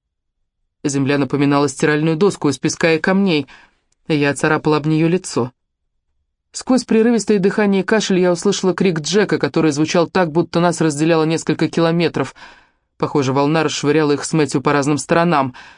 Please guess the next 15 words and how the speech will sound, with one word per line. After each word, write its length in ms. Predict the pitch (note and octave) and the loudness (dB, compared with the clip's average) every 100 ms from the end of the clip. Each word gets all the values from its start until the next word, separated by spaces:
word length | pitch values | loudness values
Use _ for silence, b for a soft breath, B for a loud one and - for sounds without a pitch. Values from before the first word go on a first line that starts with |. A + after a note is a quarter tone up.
| B B _ _ | B B _ _
Земля 340 | D3+ D#3 D3+ C3+ | -4 0 0 0
продолжала 560 | C#3 C3+ C#3 C#3+ C#3+ | -2 0 0 0 0
дрожать, 420 | C3+ D3+ D#3 E3+ | 0 0 2 0
у 60 | D#3 | 0
меня 240 | D3 D3 | 0 0
закружилась 520 | C#3 C3 C#3+ C#3+ C#3+ B2+ | -2 -2 0 0 0 0
голова. 460 | C#3+ D3 B2+ A#2 - _ _ _ _ _ _ _ _ _ _ _ _ _ _ | 0 0 -2 -6 -10 _ _ _ _ _ _ _ _ _ _ _ _ _ _
«Подождите, 460 | - E3 D3 D3+ D3+ | -6 -4 -2 -2 -2
а 20 | |
где 160 | C#3+ E3+ | -2 -2
Ларк?» 380 | F3 D3 - - _ _ _ _ _ _ _ _ _ _ - | -2 -6 -12 -20 _ _ _ _ _ _ _ _ _ _ -8
«Я 380 | C3 C3+ C#3 C3+ | -4 0 0 0
полакомлюсь 840 | - C#3+ D3 D3 D#3+ D3+ D3+ C#3 | 0 0 0 0 0 0 0 -2
твоими 400 | C#3+ D#3 D#3 D#3+ | 0 2 2 2
костями!» 880 | D#3+ E3 - - A3+ F#3+ D3 C3 | 0 -2 -2 -4 0 0 0 -2